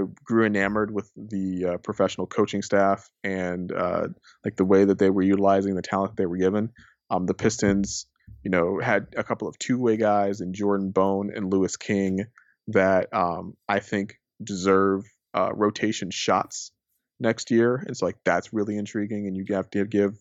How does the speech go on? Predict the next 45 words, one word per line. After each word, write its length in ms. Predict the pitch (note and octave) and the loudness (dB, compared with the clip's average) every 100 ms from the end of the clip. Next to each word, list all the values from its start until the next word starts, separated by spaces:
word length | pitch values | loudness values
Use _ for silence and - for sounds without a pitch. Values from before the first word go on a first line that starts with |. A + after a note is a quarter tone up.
| - | -2
uh, 220 | G2+ F#2+ | 2 2
again, 280 | F#2+ G2 G2 | 2 0 2
Donnie 240 | G2 G#2 | 2 2
Tyndall 360 | G2+ G#2 G2+ G2+ | -2 0 2 2
a 80 | G2 | 2
lot 140 | F#2+ | 0
of 40 | |
credit 340 | - G#2 G2+ - _ _ _ _ | 2 0 0 -4 _ _ _ _
for, 300 | - G#2 F#2+ | 0 2 2
for 180 | - G2 | 2 2
those 220 | G2 F#2+ | 2 0
guys' 400 | G2+ G2 G#2+ G#2 | 2 2 0 -4
development. 580 | - G2+ G2+ G2+ G2+ - _ _ - - _ | -2 2 2 2 -2 -6 _ _ -20 -20 _
And, 360 | A2+ A#2+ B2+ C3 | 2 2 0 -2
uh, 360 | A#2+ B2 B2+ B2+ C#3 | 0 2 0 -4 -8
you 120 | C3 | -8
know, 180 | C3+ - | -8 -6
like 180 | A2 A2+ | -2 0
I 40 | A#2 | 0
said, 360 | C3 B2+ - | 2 0 -2
Tom 200 | - A#2 | -2 0
Gore's 200 | B2+ C3 | 0 -2
bought 260 | B2 G2 A#2 | 0 0 0
a 60 | |
G 160 | G#2 A2+ | -2 -4
League 200 | B2+ E2 | -4 -8
team, 280 | - D#2+ F2 - | -8 -10 -12 -2
right? 200 | F2+ G2+ | 0 2
Like, 220 | G2 - - - - | 0 -2 -12 -20 -8
the 120 | G#2+ | -6
Pistons 640 | - A2 - G#2+ G#2+ G#2 | 0 0 2 0 0 -4
G 240 | - A#2 G#2+ | -8 0 2
League 160 | G#2 | 2
team 220 | - A2 G2+ | -2 -4 -4
is 100 | G2+ | 0
going 240 | G2+ G2+ | 0 0
to 100 | G2+ | -2
move 420 | G2 G2+ G#2+ G#2+ - _ | -2 0 0 -2 -6 _
to 280 | - G#2 G2+ | -2 2 2
downtown 540 | G#2 F#2+ G2 - G2 | 4 4 2 0 -2
Detroit, 420 | F#2 - F#2+ G#2 - | -2 -2 2 2 2
just 260 | G2+ - | 0 0
like 140 | F2+ - | -4 -6
the 80 | |
team 400 | F#2 - A2+ D#3 | -10 -2 0 0